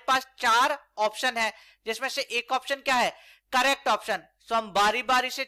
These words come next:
चारों ऑप्शन को देखेंगे और फिर फाइंड आउट करेंगे कि इसमें से करेक्ट ऑप्शन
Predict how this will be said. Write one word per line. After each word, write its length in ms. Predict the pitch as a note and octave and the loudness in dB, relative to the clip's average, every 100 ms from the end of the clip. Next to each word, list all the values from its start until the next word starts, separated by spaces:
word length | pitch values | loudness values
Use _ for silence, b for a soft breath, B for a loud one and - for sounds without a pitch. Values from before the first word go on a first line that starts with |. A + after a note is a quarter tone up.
| - | 0
चारों 280 | A3+ A#3 B3+ | 2 2 0
ऑप्शन 280 | B3 C4 B3 | -4 -10 -8
को 100 | B3+ | -6
देखेंगे 500 | G3 G#3 C4 C4 C4+ | -4 -2 -4 -2 -4
और 200 | - G#3+ | -2 -6
फिर 200 | - B3 | -4 -8
फाइंड 340 | - G3+ G3+ | -2 -2 0
आउट 140 | A#3+ A#3+ | -4 -2
करेंगे 380 | B3+ B3+ B3 B3+ | -6 -6 -6 -8
कि 120 | B3 | -10
इसमें 240 | - A#3 | -10 -10
से 140 | A#3+ A#3+ | -8 -4
करेक्ट 400 | G#3+ G#3+ A3 G#3 | -2 -2 -2 -4
ऑप्शन 380 | F#3+ C#4 D#4 | -4 -4 -4